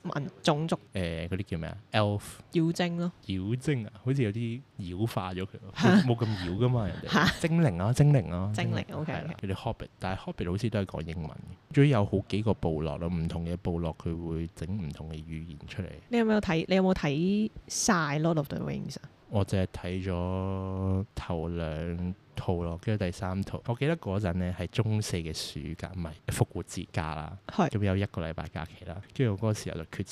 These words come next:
Speaker 2: 心我要睇晒《Lord of the Rings》，噉我就去嗰啲翻版網站，噉我睇咗第一集，哇，嗰度應該三個幾鐘啊，睇第二集，哇，四個幾鐘啊，跟住然之後最後，即係我仲係連住睇咯，即係馬拉松噉樣啦，跟住我諗住睇第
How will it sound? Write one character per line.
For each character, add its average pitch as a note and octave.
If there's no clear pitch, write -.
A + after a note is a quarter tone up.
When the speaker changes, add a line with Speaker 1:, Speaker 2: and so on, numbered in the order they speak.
Speaker 2:
心 F#2
我 F#2+
要 G#2+
睇 A#2
晒 A2+
《Lord B2
of A2+
the A2
Rings》， A2
噉 G#2+
我 A2
就 F2
去 F#2
嗰 F2+
啲 G2+
翻 G#2
版 -
網 -
站， -
噉 B2+
我 A#2
睇 -
咗 G#2
第 G#2
一 F#2
集， -
哇， G2
嗰 G#2
度 F2
應 G2+
該 G2+
三 G2
個 E2+
幾 E2+
鐘 E2
啊， G2+
睇 G#2+
第 G#2+
二 F2
集， -
哇， A#2
四 -
個 G2
幾 F#2+
鐘 F#2+
啊， E2+
跟 C#3+
住 A2+
然 F#2
之 A#2
後 A2+
最 G#2
後， F#2+
即 -
係 -
我 A2
仲 G2+
係 F#2
連 E2+
住 F2
睇 E2
咯， E2+
即 -
係 G2
馬 E2+
拉 E2+
松 F2+
噉 E2
樣 D#2+
啦， F#2
跟 C#3
住 G2+
我 B2
諗 C#3+
住 F3
睇 C3+
第 -